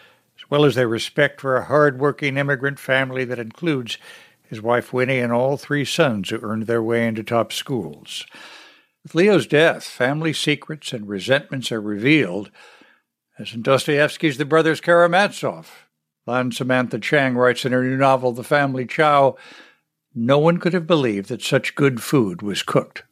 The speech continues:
by a bad person." Lan Samantha Chang, who is the author of the previous novel, "All Is Forgotten, Nothing Is Lost," and is also director of the Iowa Writers' Workshop, joins us now from Iowa City. Happy Year of the Tiger, and thanks so much for being with us.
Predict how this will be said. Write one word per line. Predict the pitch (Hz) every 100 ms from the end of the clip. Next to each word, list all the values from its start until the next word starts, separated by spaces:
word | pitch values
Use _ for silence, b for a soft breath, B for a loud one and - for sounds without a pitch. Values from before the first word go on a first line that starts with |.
| _
by | - 95
a | 87
bad | 85 101 87 82
person." | - 87 - 82 - _ B B B B B B B B -
Lan | 120 120
Samantha | 117 123 127 117 117
Chang, | - 135 127 117
who | 113 110
is | 98 -
the | 117
author | 120 117
of | 101
the | 104
previous | 151 147 135 123 139
novel, | 135 131 135
"All | 156 160
Is |
Forgotten, | - 139 143 156 - 151
Nothing | 135 151 139
Is | 120 113
Lost," | 143 139 120 - -
and | 120 117
is | 123
also | 131 127 135 117 B B B B B _ -
director | 110 139 175 190 180
of | 151
the | 156
Iowa | 147 160 165 156
Writers' | 151 160 160 139
Workshop, | 160 175 - 107 - -
joins | 123 110 98
us | 104
now | 107 110
from | - 110 104 -
Iowa | 110 110 104 110
City. | - 113 123 160 B B B B B _ _ -
Happy | -
Year | 185 180
of | 170
the | 156
Tiger, | 170 156 120 107
and | 104
thanks | 135 127 -
so | 127
much | 123 -
for | 127
being | 117 113 110
with | 107 90
us. | 80 -